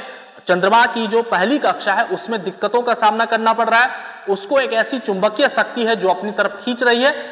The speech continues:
हालांकि सब कुछ अभी ठीक चल रहा है, जो हमारे साइंटिस्ट, अ, जो हमारी रिपोर्ट दे रहे हैं। और मैं आपको एक भी, ये भी चीज बता सकता हूं कि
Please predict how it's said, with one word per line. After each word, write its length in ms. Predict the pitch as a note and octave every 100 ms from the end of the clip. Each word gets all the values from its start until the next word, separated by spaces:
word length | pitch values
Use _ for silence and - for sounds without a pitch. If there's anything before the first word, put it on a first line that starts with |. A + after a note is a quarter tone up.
| - -
हालांकि 280 | F#3+ G3 G#3
सब 300 | A3 G#3+ -
कुछ 180 | C#4
अभी 180 | A3 G#3
ठीक 300 | G#3 A#3+ A#3+
चल 140 | A#3 A3
रहा 120 | A#3
है, 80 | G3+
जो 120 | F#3+
हमारे 320 | F3+ F#3+ G3+
साइंटिस्ट, 540 | G3 F#3 F#3+ A#3+ - - - - _ _
अ, 260 | F3+ F3+ F#3
जो 180 | F3+ G3
हमारी 320 | G3+ G#3+ G3+
रिपोर्ट 380 | F#3+ G3 B3 A3
दे 160 | A3
रहे 100 | A3
हैं। 140 | C4 -
और 640 | F3 F#3+ G3+ - - -
मैं 80 | F#3+
आपको 280 | B3 - C#4
एक 280 | B3+ A#3+ G#3+
भी, 120 | A#3+ F#3+
ये 100 | G#3+
भी 120 | C#4
चीज 220 | C#4 G#3+
बता 220 | G3+ G3
सकता 280 | F#3+ F#3+ G#3+
हूं 160 | G3+
कि 140 | C4